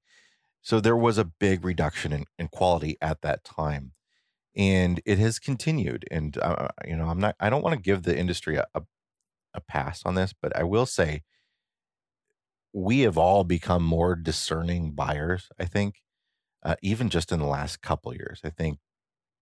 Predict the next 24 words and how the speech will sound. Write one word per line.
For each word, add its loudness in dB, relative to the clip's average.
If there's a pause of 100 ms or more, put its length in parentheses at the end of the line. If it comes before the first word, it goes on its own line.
(1160)
due 4
to 2
the -2
surge, -8
due -2
to -4
the, -2 (220)
the 0
amount 2
of 0 (420)
social 2
media, 4
uh, -2 (120)
due 0
to 0 (500)
the 2
amount 4
of 0
YouTube -2
channels -2
and -2
all -2
that, -2
there, 0